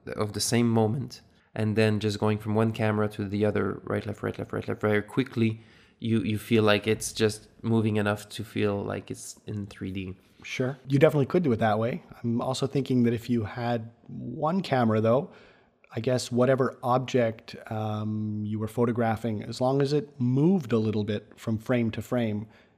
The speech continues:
Speaker 2: and then you strung them all together, uh, that could also be done. I know I used to use something called Adobe Image Ready maybe a decade ago that used to be bundled with Photoshop, and that made doing this really, really, really easy. I'm actually going to investigate, uh, some, uh, software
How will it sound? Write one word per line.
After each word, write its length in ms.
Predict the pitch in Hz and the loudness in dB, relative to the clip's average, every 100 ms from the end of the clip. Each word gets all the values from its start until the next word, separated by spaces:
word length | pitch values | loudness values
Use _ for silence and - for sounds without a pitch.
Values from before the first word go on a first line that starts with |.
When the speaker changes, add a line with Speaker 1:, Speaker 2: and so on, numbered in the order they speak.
| - | -2
Speaker 2:
and 100 | 127 | 2
then 140 | 127 | 2
you 80 | 123 | 2
strung 260 | 113 131 127 | 2 2 4
them 140 | 117 | 4
all 120 | 113 | 2
together, 520 | 113 113 113 113 104 - - - - | 0 0 2 2 0 -4 -16 -18 -12
uh, 200 | 113 113 | -4 0
that 160 | 120 135 | 2 2
could 120 | 127 | 2
also 220 | 131 139 | 2 2
be 140 | 117 | 0
done. 320 | 110 104 101 101 _ _ _ - | 0 0 -2 -6 _ _ _ 2
I 100 | 139 | 6
know 100 | 143 | 8
I 100 | 151 | 8
used 180 | 160 | 6
to 60 | - | 4
use 120 | 123 | 4
something 240 | 131 120 123 | 4 4 4
called 240 | 120 117 | 4 4
Adobe 340 | 110 113 110 | 4 2 4
Image 180 | 139 156 | 4 6
Ready 440 | 123 120 117 113 104 | 6 6 4 0 -2
maybe 440 | 113 113 110 107 | -2 0 0 0
a 60 | 101 | -2
decade 520 | 101 131 - 143 107 | -4 -2 2 2 2
ago 340 | 95 101 95 | 0 -4 -4
that 160 | 98 104 | -6 -4
used 140 | 123 | -6
to 80 | - | -2
be 60 | 120 | 0
bundled 300 | 117 117 104 | 2 2 2
with 140 | 104 | 0
Photoshop, 460 | 123 127 113 107 - | 0 0 0 -4 -2
and 100 | 113 | 0
that 180 | 143 156 | 0 2
made 240 | 156 127 | 2 4
doing 280 | 127 143 127 | 6 6 6
this 200 | 113 - - _ | 2 -2 -16 _
really, 440 | 110 113 143 143 131 | -2 2 4 4 4
really, 260 | 131 127 | 4 4
really 280 | 117 117 110 | 4 2 2
easy. 500 | 110 147 143 120 104 - - | 0 0 2 2 0 -6 0
I'm 80 | 139 | 2
actually 240 | 185 185 | 4 4
going 180 | 151 139 | 4 4
to 60 | 135 | 4
investigate, 640 | 113 127 - 127 117 101 | 6 4 4 2 2 0
uh, 380 | 107 104 101 101 | -4 -4 -4 -6
some, 420 | - 113 110 107 | -2 2 2 2
uh, 120 | 104 | 0
software 560 | - 127 127 135 110 | 0 0 2 2 2